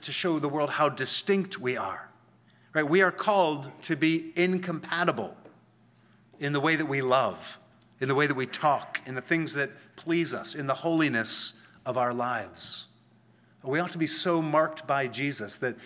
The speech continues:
that that incompatibility is something that not only we're aware of, but actually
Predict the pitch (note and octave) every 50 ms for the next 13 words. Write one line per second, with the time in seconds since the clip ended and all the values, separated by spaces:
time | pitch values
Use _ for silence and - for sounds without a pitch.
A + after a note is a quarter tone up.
0 | - - - C3 D#3 E3 E3+ E3+ - F#3 F3 F#3+ F3+ F#3 E3+ D#3+ - - D#3+ D#3
1 | C#3+ C3 E3 E3 E3 D3+ C#3 B2+ - - D#3 C#3+ C#3+ C#3+ C3+ C#3 D3 E3 F#3 F#3+
2 | F#3 E3 C#3 A#2 C3 E3+ F#3+ F#3+ F#3 F#3 F#3+ G3 G3+ G3+ F#3+ D3 E3 E3 E3 F#3
3 | F#3+ - - F#3 E3+ D#3+